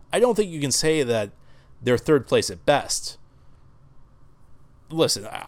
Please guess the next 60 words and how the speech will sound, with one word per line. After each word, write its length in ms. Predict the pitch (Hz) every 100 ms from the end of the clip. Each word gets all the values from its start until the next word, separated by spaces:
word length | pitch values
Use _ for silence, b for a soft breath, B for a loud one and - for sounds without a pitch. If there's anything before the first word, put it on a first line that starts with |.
| -
I 160 | 131 175
thought 300 | 190 156 117
that 80 |
they 100 | 120
were 120 | 117 110
a 40 |
good 180 | 107 104
candidate 440 | 135 110 104 104
to 100 | 113
regress 380 | 98 98 117 113
this 160 | 110 -
past 440 | - 139 139 -
year 220 | 87 87
based 300 | 101 101 -
on 80 | 98
some 160 | 120 101
of 60 |
their 100 | 98
fundamentals, 600 | - 98 90 117 117 80
based 240 | 101 95 101
on 80 |
some 140 | 95 95
of 60 |
their 120 | 92 110
issues, 380 | 131 - 87
and 220 | 90 90 113
Russell 260 | 113 110
Wilson 300 | 107 104 104
kind 180 | - 104
of 100 | 101
willed 220 | 101 104
them 140 | 107 101
to 120 | 110
a 40 |
division 340 | 107 107 107 98
title. 460 | 147 143 85 82 - b b b b
So 140 | - 147
they 120 | 226
still 240 | - -
ha-, 120 | 131 135
and 320 | 139 180 185
listen, 220 | 151 139
they 80 | 160
still 180 | - 143
do 120 | 110
have 140 | 107
other 200 | 101 101
players, 400 | - 90 95 95
including 340 | 92 113 95 101
Jamal 320 | 101 95 90
Adams. 560 | 92 92 98 101 - - -
It's 120 | -
not 120 | 131 107
like 140 | 107
a 60 | 113
team 380 | - 113 101
that 180 | 95 95
has 260 | 110 95 -
nothing. 540 | 107 113 107 90 92 - b b b b
But 220 | 135 117